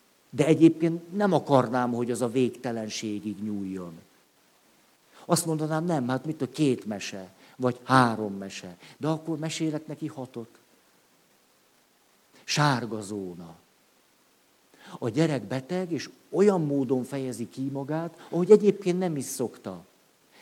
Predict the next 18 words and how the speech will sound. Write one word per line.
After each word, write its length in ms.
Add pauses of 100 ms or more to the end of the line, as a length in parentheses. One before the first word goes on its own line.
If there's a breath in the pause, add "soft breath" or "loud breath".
(120)
Ez 240
nem 240
helyes, 600 (300 loud breath)
de 140
mert 240
beteg, 540 (280 loud breath)
az 160
érzelmi 440
önszabályozása 800
nyilván 320
sokkal 340
gyengébb, 460
azt 200
mondom, 260
ez 140
nekem 280
most 220
sárga. 600